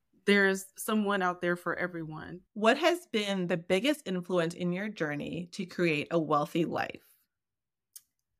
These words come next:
Speaker 1: Oh, I hope it's okay for me to call names. <laughs> Um, I would say my, my biggest influence would be a podcast. Um,
Speaker 2: Okay.
Speaker 1: the Redefining Wealth podcast with Patrice
Speaker 2: Yes.
Speaker 1: Washington. Yes.
Speaker 2: <laughs>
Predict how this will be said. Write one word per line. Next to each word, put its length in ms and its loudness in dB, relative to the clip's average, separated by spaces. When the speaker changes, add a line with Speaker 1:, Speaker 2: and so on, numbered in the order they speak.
Speaker 1:
Oh, 200 -4
I 120 -2
hope 220 -8
it's 120 -10
okay 500 -2
for 160 -6
me 140 2
to 80 2
call 480 4
names. 840 2
<laughs> 60 6
Um, 400 -4
I 100 10
would 140 4
say 140 4
my, 160 -6
my 180 2
biggest 440 -2
influence 500 -6
would 260 -4
be 220 -4
a 100 -2
podcast. 840 2
Um, 320 -12
Speaker 2:
Okay. 240 8
Speaker 1:
the 440 -10
Redefining 560 -4
Wealth 280 -4
podcast 640 -4
with 120 -8
Patrice 320 -6
Speaker 2:
Yes. 340 6
Speaker 1:
Washington. 540 -6
Yes. 260 2
Speaker 2:
<laughs> 720 12